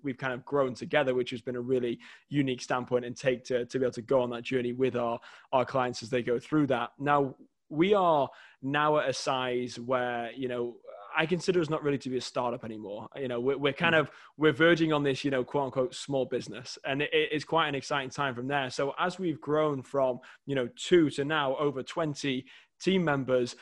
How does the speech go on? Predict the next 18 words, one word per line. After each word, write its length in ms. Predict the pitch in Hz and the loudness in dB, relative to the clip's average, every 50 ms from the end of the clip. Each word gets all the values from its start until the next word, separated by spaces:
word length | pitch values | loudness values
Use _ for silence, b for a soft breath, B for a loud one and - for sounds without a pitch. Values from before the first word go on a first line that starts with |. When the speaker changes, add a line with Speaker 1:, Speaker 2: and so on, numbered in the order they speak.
| b b b b b - | b b b b b -2
Speaker 1:
who 100 | - 175 | 0 2
were 80 | 214 262 | 2 2
the 140 | 247 233 190 | 2 0 0
first 340 | - - 180 180 165 - - | 2 2 4 4 4 2 0
kind 160 | 170 156 151 | -2 0 0
of 80 | 127 | -2
people 260 | - 160 165 147 151 147 | -2 -4 -4 -2 -2 -4
that 140 | 131 135 | -4 -6
you 160 | 143 139 139 127 | -8 -6 -4 -2
looked 460 | 123 131 143 - - - - - - | 0 0 0 0 -2 -10 -14 -6 -2
to 180 | 143 135 - | -2 -2 0
actually 340 | 139 135 127 - - 127 123 | 0 -2 -2 -4 -6 -6 -4
hire? 380 | 113 110 143 160 160 143 127 123 | -4 0 2 2 2 2 0 0
Because 320 | 123 131 - 143 131 123 139 - | -2 -2 -4 -4 -4 -6 -6 -4
a 80 | 151 | 0
lot 160 | 139 147 156 160 | 4 4 4 4
of 60 | 147 | 4
the 120 | 143 131 | 0 -2